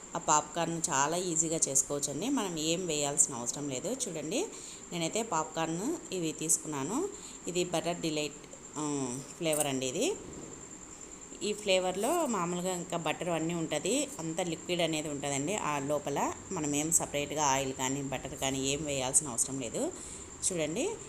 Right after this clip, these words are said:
ఇప్పుడైతే పెన్నం, స్టవ్ పైన పెన్నం పెట్టుకొని ఈ పెన్నం హీట్ అయిన తర్వాత ఇది డైరెక్ట్గా వేసేసుకోవడమే. ఇంకా డైరెక్ట్గా వేసుకొని ఒక నిమిషం ఇలా కలిపేసుకోవాలి. ఇవి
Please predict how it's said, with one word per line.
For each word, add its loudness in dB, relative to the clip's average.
ఇప్పుడైతే -2
పెన్నం, 0
స్టవ్ 2
పైన 2
పెన్నం 0
పెట్టుకొని -2
ఈ 0
పెన్నం -2
హీట్ 0
అయిన 4
తర్వాత -2
ఇది 2
డైరెక్ట్గా 0
వేసేసుకోవడమే. 4
ఇంకా -4
డైరెక్ట్గా 2
వేసుకొని 6
ఒక -4
నిమిషం -2
ఇలా 0
కలిపేసుకోవాలి. 6
ఇవి 4